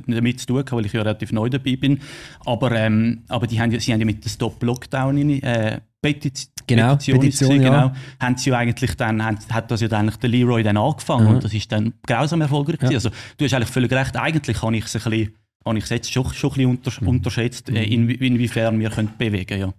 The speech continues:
Speaker 1: das stimmt.
Speaker 2: Ja, das ist ja immer gut, wenn man, äh,
Speaker 1: Man muss
Speaker 2: in einer ein bisschen bescheiden bleibt.
Speaker 1: Ja, ist gut,
Speaker 2: Ich
Speaker 1: ja,
Speaker 2: glaube,
Speaker 1: ist
Speaker 2: das ist das Gegenteil. Bei der Operation Libero ist vielleicht zum Teil ein bisschen mehr Schein als Sein,
Speaker 1: Es ist
Speaker 2: oder?
Speaker 1: sehr viel Schein,
Speaker 2: Sie
Speaker 1: ja.
Speaker 2: verkaufen sich da wahnsinnig als die krasse Campaigning-Organisation,
Speaker 1: Ja, sie
Speaker 2: aber,
Speaker 1: haben das
Speaker 2: äh,
Speaker 1: Gefühl, sie sind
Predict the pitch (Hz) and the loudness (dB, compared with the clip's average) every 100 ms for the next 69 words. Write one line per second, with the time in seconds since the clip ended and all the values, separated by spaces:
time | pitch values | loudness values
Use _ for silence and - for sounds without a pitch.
0 | _ - - - 156 185 127 107 107 131 | _ -12 -8 0 2 4 4 4 6 6
1 | 127 127 147 147 113 113 113 107 104 117 | 4 4 2 2 2 2 2 2 2 4
2 | 117 110 117 107 117 104 113 143 196 196 | 4 4 2 4 2 2 2 4 4 2
3 | 180 175 131 160 - 175 202 - 147 135 | 4 6 6 2 0 0 0 2 4 6
4 | 139 147 120 135 - 135 147 143 147 143 | 4 4 2 0 2 2 2 0 2 4
5 | 147 135 120 131 120 131 131 123 - 113 | 4 2 0 0 2 2 2 0 4 4
6 | 120 139 123 - 117 117 - 107 110 113 | 6 4 2 2 2 2 0 0 2 2
7 | 117 113 104 107 110 110 - 110 113 117 | 2 2 4 4 4 2 2 2 2 4
8 | 113 95 - 107 104 - 107 123 170 139 | 2 2 0 2 2 2 2 4 6 6
9 | 127 127 127 135 127 107 95 104 104 101 | 6 4 4 2 2 0 0 2 2 2
10 | 117 135 135 - 139 - 123 120 123 127 | 2 2 0 0 -2 0 0 2 0 2
11 | 123 123 - - 98 - 113 - 110 110 | 0 -2 -6 -6 -6 -4 -6 -2 -2 -2
12 | - - 110 101 - 110 120 117 107 107 | -4 -4 -4 -2 -2 0 2 2 2 0
13 | 107 104 101 - - - 113 - 98 98 | 0 0 -2 -2 0 2 2 0 0 0
14 | 95 101 110 107 98 104 98 | 0 0 0 -2 -2 -2 -4